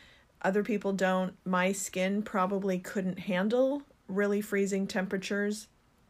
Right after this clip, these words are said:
I would have to put sunscreen on <laughs> before I went outside, so it gets a little more complicated for the sensitive skin types. But, um, if you, if you are in an area where you can get outside, even for a few minutes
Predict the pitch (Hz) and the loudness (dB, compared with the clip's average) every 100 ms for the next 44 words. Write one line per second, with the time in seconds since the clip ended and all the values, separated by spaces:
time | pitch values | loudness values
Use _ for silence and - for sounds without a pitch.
0 | _ _ _ - - - - - 202 196 | _ _ _ -14 -14 -16 -20 -2 2 4
1 | 208 185 185 - 175 - 202 214 214 220 | 2 0 -2 -2 -4 0 2 2 0 0
2 | 202 196 214 208 196 - 262 240 214 196 | 2 4 2 0 -2 0 2 4 2 2
3 | 190 190 - 185 175 170 208 - - - | 0 -2 0 2 4 2 -2 -14 -20 -20
4 | - - 196 185 226 240 208 196 185 185 | -18 -4 -2 0 -2 -2 0 0 0 0
5 | 185 - 180 175 175 175 175 175 - 170 | -2 -4 -4 -4 -2 0 0 -4 -4 0
6 | 180 175 180 - 196 - 175 185 190 185 | 0 0 -4 -8 -8 -4 -4 -4 -4 -4
7 | - 233 247 247 247 262 262 - - - | -4 -4 -2 -2 0 0 -2 -12 -14 -20
8 | - - - - 180 180 170 170 - 196 | -20 -20 -20 -8 -2 0 0 -2 -8 -2
9 | 185 175 170 180 214 - _ _ - _ | 0 0 -2 -6 -8 -16 _ _ -20 _
10 | _ _ _ 220 220 214 180 - 214 214 | _ _ _ -6 -2 -2 -2 -4 -4 -2
11 | 202 202 208 208 190 180 180 175 175 175 | 0 2 4 2 2 2 2 0 0 0
12 | 175 170 196 175 185 175 175 - - 170 | 0 -2 -4 -2 0 0 -2 -4 -2 -2
13 | 170 175 - - 233 233 240 220 202 190 | 0 -2 -6 -6 -2 0 0 -2 -2 0
14 | 190 185 196 185 180 170 165 - | -2 -4 0 0 0 -2 -6 -14